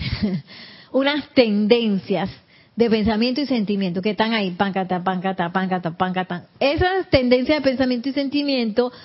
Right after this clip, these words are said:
están, eh, precipitando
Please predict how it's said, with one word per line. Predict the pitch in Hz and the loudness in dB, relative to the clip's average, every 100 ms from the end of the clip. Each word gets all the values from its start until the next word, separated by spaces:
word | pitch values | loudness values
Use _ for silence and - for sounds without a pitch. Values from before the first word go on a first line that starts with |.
| - - | -20 -14
están, | - 240 240 - 262 240 226 240 254 269 214 | -2 0 0 0 0 2 0 0 -2 -4 -2
eh, | 233 220 202 185 175 170 - _ _ _ _ _ _ _ _ _ _ _ _ _ _ _ _ _ _ - | 0 2 2 0 0 -2 -8 _ _ _ _ _ _ _ _ _ _ _ _ _ _ _ _ _ _ 0
precipitando | 233 233 240 208 220 269 254 233 226 302 | 2 2 0 0 2 2 4 2 2 0